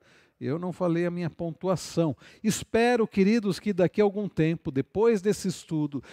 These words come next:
depois de Deus trabalhar o nosso coração pela sua graça, que ao refazer o teste tenhamos uma pontuação melhor, né? Pela graça de Deus.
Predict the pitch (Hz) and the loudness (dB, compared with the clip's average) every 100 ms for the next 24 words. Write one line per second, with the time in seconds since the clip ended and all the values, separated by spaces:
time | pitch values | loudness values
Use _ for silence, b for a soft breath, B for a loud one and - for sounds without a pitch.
0 | B - 170 202 214 175 196 202 190 185 | B -4 -2 2 2 2 2 4 4 2
1 | 180 170 180 214 208 190 180 - 196 170 | 2 6 6 6 4 0 -2 -2 0 0
2 | - 180 170 160 139 160 135 143 170 - | 0 0 2 0 2 0 0 0 -2 -6
3 | B B B _ 214 240 277 285 - 233 | B B B _ -2 0 2 2 2 -2
4 | - 208 180 208 190 - 160 156 - 147 | 0 0 2 2 0 0 2 2 -2 -8
5 | 170 151 160 139 156 147 156 151 - 143 | -2 -2 -2 -6 -6 -6 -6 -10 -8 -10
6 | - 135 143 147 110 104 113 135 - 180 | -8 -10 -8 -6 -6 -6 -8 -10 -8 -8
7 | 131 127 123 131 120 110 98 - | -4 -6 -6 -10 -12 -10 -12 -12